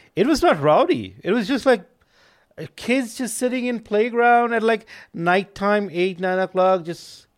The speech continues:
chilling out, drinking beer. It's mostly because, uh,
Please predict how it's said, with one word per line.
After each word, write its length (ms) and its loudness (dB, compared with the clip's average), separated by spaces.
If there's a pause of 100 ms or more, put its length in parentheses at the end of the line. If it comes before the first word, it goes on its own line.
chilling 420 -4
out, 260 -2
drinking 380 -8
beer. 240 0 (260)
It's 160 -4
mostly 320 2
because, 440 0
uh, 260 4